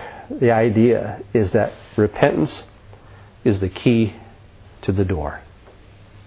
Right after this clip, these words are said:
Nobody else can open the door. You hold the key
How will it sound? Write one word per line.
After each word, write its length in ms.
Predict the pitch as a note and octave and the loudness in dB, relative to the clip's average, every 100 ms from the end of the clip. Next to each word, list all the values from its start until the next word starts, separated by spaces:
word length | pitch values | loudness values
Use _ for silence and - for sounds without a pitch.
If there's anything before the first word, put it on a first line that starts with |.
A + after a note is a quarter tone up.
| - - - - - - - - - - - - - - - - - - | -20 -20 -20 -20 -20 -20 -20 -20 -20 -20 -20 -20 -20 -20 -20 -20 -20 -6
Nobody 380 | - C#3 D3 D3+ | 0 4 4 4
else 340 | G#2 F#2 - - - - | 2 0 -4 -16 -18 0
can 140 | G#2 | 2
open 280 | F#2+ - A2+ | 2 2 0
the 100 | A2 | 2
door. 400 | G2 E2 D#2+ - - - - | 0 -4 -6 -10 -16 -20 -6
You 300 | G#2+ B2+ D3+ | 2 4 4
hold 300 | B2+ D#3 D#3 | 4 2 2
the 80 | D3+ | -2
key 460 | - A#2+ F2+ F2 | 0 0 0 -2